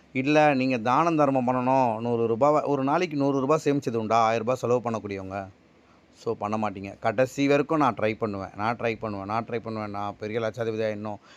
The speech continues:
என் கடனை அடைச்சிடணும். அந்த மாதிரி ஒரு, ஒரு செல்ஃபிஷ் மைண்டாக இருக்கும்போது பார்த்தீங்கன்னா, அது நம்மளுக்கிட்ட எதுவுமே நெருங்காது,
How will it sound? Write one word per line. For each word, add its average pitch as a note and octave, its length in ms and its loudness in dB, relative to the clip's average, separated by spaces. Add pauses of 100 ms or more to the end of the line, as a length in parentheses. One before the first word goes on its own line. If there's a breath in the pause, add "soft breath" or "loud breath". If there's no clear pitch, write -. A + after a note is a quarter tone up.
(120)
என் A2+ 140 -4
கடனை G#2+ 320 0
அடைச்சிடணும். G#2+ 560 -4 (240)
அந்த B2+ 180 -4
மாதிரி D#3 360 2
ஒரு, B2+ 400 0 (420 loud breath)
ஒரு C#3 280 -2 (520)
செல்ஃபிஷ் G3+ 440 0
மைண்டாக D#3+ 480 4
இருக்கும்போது C3+ 720 0
பார்த்தீங்கன்னா, B2 600 -2
அது A2+ 360 -4
நம்மளுக்கிட்ட B2 680 -2
எதுவுமே C#3 380 2
நெருங்காது, C3 400 0